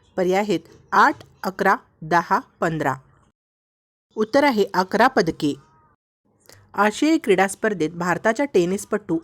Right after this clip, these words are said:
लिएंडर पेसने किती सुवर्ण पदके जिंकली आहेत? पर्याय आहेत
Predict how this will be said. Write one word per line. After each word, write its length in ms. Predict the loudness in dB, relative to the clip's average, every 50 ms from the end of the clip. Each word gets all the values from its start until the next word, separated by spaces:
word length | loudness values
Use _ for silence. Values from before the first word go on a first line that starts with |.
| -8 _ _ _ -8
लिएंडर 560 | -2 0 2 2 2 2 0 0 0 -2 -2
पेसने 540 | -2 -2 -2 -2 -2 -2 -4 -6 -6 -6 -8 -12 _ _ _ _ _ _
किती 260 | -10 -6 -2 -2 -2
सुवर्ण 460 | 0 0 -2 0 0 2 2 0 0
पदके 380 | -2 -2 -4 -4 -4 -4 -4 -4
जिंकली 360 | -2 -4 -4 -4 -4 -4 -4
आहेत? 260 | -4 -4 -4 -6 -8 -8 _ _ _ _ _ _ _
पर्याय 240 | -2 0 2 2 2
आहेत 220 | 2 0 -2 -6